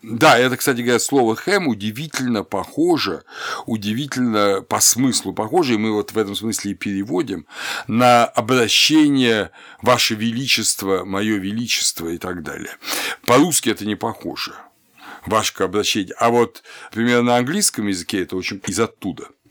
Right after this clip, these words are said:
Как вы знаете, «Your Majesty», да? «Ваше Величество». Your Majesty. Э, слово majesty происходит от majestas латинского,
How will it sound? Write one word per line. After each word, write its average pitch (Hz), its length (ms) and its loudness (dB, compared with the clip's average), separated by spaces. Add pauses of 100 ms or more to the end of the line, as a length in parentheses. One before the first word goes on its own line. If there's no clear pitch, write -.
(600)
Как 143 220 2
вы 113 80 2
знаете, 92 480 -4 (240)
«Your 104 200 0
Majesty», 117 600 0
да? 127 320 -4 (240)
«Ваше 85 260 -4
Величество». 82 560 -6 (540)
Your 90 120 -4
Majesty. - 520 -4 (640)
Э, 107 220 2
слово 127 380 4
majesty 131 680 0
происходит 113 1080 0
от 113 460 0 (320)
majestas 117 840 2
латинского, - 880 -6